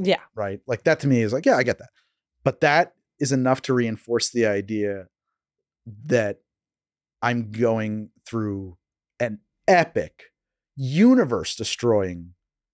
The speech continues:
Speaker 2: existential crisis that nobody else could possibly experience.
Speaker 1: Yeah.
Speaker 2: I have been searching every single reality to find somebody else who is experiencing the same level of,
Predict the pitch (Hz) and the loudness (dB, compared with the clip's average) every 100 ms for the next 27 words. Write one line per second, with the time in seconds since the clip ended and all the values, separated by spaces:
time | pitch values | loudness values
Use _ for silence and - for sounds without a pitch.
0 | _ 143 120 120 - 135 - 107 - 101 | _ 0 0 -2 0 -2 -2 -6 -2 -2
1 | 95 95 - 247 - 170 214 311 311 285 | -2 -8 -2 0 2 2 4 4 4 4
2 | 226 123 - - - - - - 165 165 | 4 2 -2 -10 -12 -6 -4 2 2 2
3 | 123 110 - - 95 69 - - - 170 | 0 -2 -4 -6 -8 -8 -18 -20 -8 0
4 | 180 165 202 233 196 175 - 175 - 156 | 2 4 4 4 2 0 2 2 2 -4
5 | - - 220 220 196 220 208 - 196 185 | -6 2 2 2 2 0 2 2 2 4
6 | 175 156 143 127 131 113 90 _ _ _ | 6 6 6 4 2 0 -6 _ _ _
7 | - 135 139 131 - 151 143 135 127 104 | -4 2 2 2 2 2 4 4 6 4
8 | 87 - - _ _ 147 135 117 - - | 0 -8 -16 _ _ 2 4 2 -4 2
9 | 143 135 123 113 117 104 107 - 139 143 | 4 4 2 0 -2 -2 -2 0 2 2
10 | 139 120 113 110 101 - _ _ _ 143 | 4 2 2 0 -2 -8 _ _ _ 0
11 | 120 104 | 0 -2